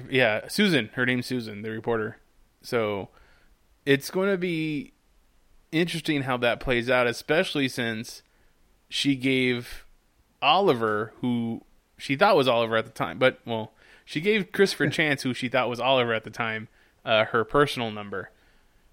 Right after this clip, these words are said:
Speaker 1: Uh, do you think that they'll play that up more or no?
Speaker 2: I obviously,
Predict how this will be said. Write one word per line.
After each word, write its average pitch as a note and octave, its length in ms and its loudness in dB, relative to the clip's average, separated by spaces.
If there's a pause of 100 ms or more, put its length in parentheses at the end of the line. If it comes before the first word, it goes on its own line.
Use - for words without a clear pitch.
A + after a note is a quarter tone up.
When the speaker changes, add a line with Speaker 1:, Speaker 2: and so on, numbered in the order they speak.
(140)
Speaker 1:
Uh, G2+ 600 -4 (960)
do B2+ 120 -4
you A#2 80 -2
think B2 340 0
that C3 220 2
they'll C3 380 4 (180)
play C3+ 240 0
that C3+ 220 2
up E3 220 2
more G#3+ 400 -2
or C3+ 60 2
no? A2+ 320 -6 (1500)
Speaker 2:
I B2+ 400 6
obviously, D3+ 920 4